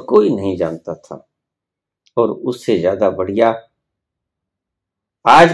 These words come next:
के डॉक्टर्स ने कितना निर्माण किया, लेकिन उससे बढ़िया नहीं बना सके। आज तक कोई ऐसी फैक्ट्री नहीं बनी, कितना ही आप खरबों खरबों खरबों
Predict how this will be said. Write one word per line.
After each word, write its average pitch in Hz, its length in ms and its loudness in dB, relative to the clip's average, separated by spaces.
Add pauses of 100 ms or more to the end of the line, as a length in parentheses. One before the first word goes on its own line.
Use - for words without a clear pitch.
के 175 160 6
डॉक्टर्स 139 520 2
ने 180 180 2
कितना 175 380 -4
निर्माण 104 520 -4
किया, - 840 -20 (1080)
लेकिन 120 280 -2
उससे 139 380 -2
बढ़िया 135 340 -4
नहीं 151 160 -8
बना - 260 -14
सके। - 280 -20 (1000)
आज 143 280 6 (160)
तक - 240 0
कोई 165 260 4
ऐसी 127 280 4
फैक्ट्री 110 480 -4
नहीं 101 260 -4
बनी, 104 280 -10 (1400)
कितना 156 400 4
ही 151 220 6 (120)
आप 110 320 4 (120)
खरबों 147 500 2 (100)
खरबों 123 460 -4 (100)
खरबों 113 400 -6